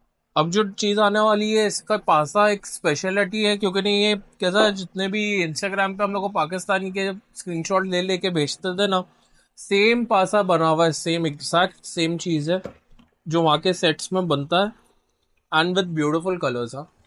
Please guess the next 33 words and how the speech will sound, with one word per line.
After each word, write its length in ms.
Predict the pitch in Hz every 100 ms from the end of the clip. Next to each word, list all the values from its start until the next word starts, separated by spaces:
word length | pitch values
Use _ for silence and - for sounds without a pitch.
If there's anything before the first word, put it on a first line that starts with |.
| _ _ _ _ _ 139
I'll 200 | 143 156
show 300 | - 180 156
you 180 | 170 185
the 140 | 185 160
green 340 | 147 156 180
one 200 | 185 185
first। 380 | 170 165 190 - _ _ _ -
इसका 300 | 156 - 202
combo 380 | 202 190 196
जो 100 | 202
आएगा 300 | 208 202 202
silver 420 | 214 - 151 175 202
और, 80 |
अ, 480 | 196 - 156 143 139
green 220 | 147 160
का 100 | 175
combination 680 | 196 165 143 160 151 170 156
दिया 180 | 139 123
हुआ 200 | 110 117 _ _ _ _ _ _ _ _ _ _ -
and 220 | 160 160
delicate 480 | 147 160 165 214 -
flexible 540 | 175 143 - 190 208
cheese 360 | 208 208 196 196
है। 100 | 233 - _ _ _ _
Green 440 | 147 139 170 190 208
पोल्की 440 | 190 170 170 226
आने 200 | 214 208
वाली 340 | 214 208 214 226
है 100 | 226
और 200 | 226 214
नीचे 340 | 196 175 208
थोड़ा 240 | 202 190 202
pearl, 460 | - 185 185 202